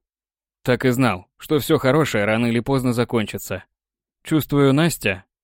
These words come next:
Шесть целых двести пятьдесят восемь тысячных. Да они совместно стали меня бедного вылавливать. Точку старта парочка предательниц прикрывает.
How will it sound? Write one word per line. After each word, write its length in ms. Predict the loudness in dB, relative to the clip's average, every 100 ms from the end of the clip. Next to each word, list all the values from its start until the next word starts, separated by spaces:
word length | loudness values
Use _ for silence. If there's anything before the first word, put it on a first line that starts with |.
| _ _ _ _ _ _
Шесть 340 | -2 -2 0 2
целых 300 | 2 4 4
двести 280 | 2 2
пятьдесят 400 | -2 0 0 0
восемь 320 | 0 -2 0 -2
тысячных. 600 | -2 -4 -8 -10 -12 _ _ _ _ _ -20 -20 -6
Да 140 | 0
они 180 | 2 2
совместно 540 | 4 2 4 0 0 -2
стали 260 | 2 4
меня 220 | 4 2
бедного 400 | 2 2 2 2
вылавливать. 640 | 4 4 2 0 -6 -8 _ _ _ _ _ -2
Точку 320 | -2 0 -2
старта 340 | 0 0 0
парочка 380 | 0 0 0 -2
предательниц 540 | 0 0 0 -2 -2
прикрывает. 600 | -2 -2 0 0 -2 -6